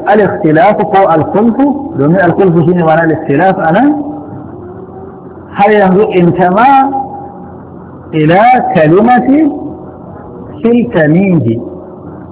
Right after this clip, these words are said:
Kiltanihi. An gani?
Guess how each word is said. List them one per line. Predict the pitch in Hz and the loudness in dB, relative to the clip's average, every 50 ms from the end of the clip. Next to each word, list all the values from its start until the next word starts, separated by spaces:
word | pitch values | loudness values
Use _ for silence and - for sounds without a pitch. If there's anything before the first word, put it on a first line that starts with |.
| - - - - - - - - - - - - - - - - - - - - - - - - - | -18 -20 -20 -20 -20 -20 -20 -20 -20 -20 -20 -20 -20 -20 -20 -20 -20 -20 -20 -20 -20 -20 -12 -4 0
Kiltanihi. | 180 190 190 180 - - 170 147 139 147 151 147 139 120 98 92 - - - - - - - - - - - - - - - - - - - - - - - - - - - - - - - - - - - - - - - - - - - - - - - - 127 - - - - - - - - - - - - - - - - - - | 2 2 2 2 2 2 2 2 4 4 4 4 4 2 2 0 -4 -6 -6 -10 -12 -12 -14 -14 -14 -14 -14 -14 -14 -14 -14 -14 -14 -14 -16 -16 -18 -18 -18 -18 -20 -20 -20 -20 -18 -18 -20 -20 -20 -20 -20 -20 -20 -20 -20 -20 -20 -20 -18 -18 -18 -18 -18 -18 -18 -20 -20 -20 -20 -20 -20 -20 -20 -18 -18 -18 -18 -18 -18 -18 -18 -10 -4
An | - 175 202 | -2 0 2
gani? | 214 240 247 269 277 | 4 4 4 4 4